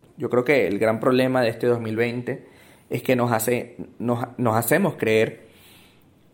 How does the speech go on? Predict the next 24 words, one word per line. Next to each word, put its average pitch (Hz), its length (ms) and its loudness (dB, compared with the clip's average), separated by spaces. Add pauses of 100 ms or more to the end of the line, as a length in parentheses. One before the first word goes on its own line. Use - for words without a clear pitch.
(200)
que 117 380 2
no 117 500 -2
hay 135 100 2
salida. 113 600 0 (340)
Y 123 60 -6
si 120 160 0
la 101 260 6
hay, 90 220 0 (420)
hay 110 160 0
una 127 140 2
luz 147 160 2
al 139 80 0
final 101 260 -4
del 92 220 -2
túnel. 104 340 -4
Lo - 80 -6
que - 80 -8
pasa 120 260 -2
es 135 100 -4
que 147 440 0 (500)
estamos 131 480 0
dentro 95 260 -2
del 90 140 -4
túnel 98 360 -4